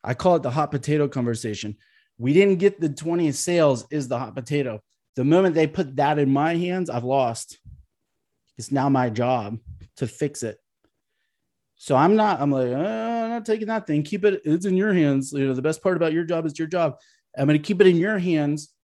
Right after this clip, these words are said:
and I'm gonna, and, and be supportive." This isn't like, "Figure it out, screw you." Uh, it's not that. It's, "Okay,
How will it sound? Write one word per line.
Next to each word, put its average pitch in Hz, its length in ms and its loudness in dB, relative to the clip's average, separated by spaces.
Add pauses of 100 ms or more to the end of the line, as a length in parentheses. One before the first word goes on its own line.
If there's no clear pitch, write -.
(280)
and 143 320 2
I'm 147 60 4
gonna, 143 260 2
and, 147 300 0
and 170 240 2
be 220 180 2
supportive." 247 680 2
This 180 180 -2
isn't 190 240 0
like, 120 220 -2
"Figure 214 260 0
it 254 80 4
out, 254 280 4 (140)
screw 247 300 -8
you." 233 440 0 (280)
Uh, - 60 -18 (240)
it's - 180 -12
not 190 200 2
that. 165 500 4
It's, 143 380 -2 (100)
"Okay, 147 400 2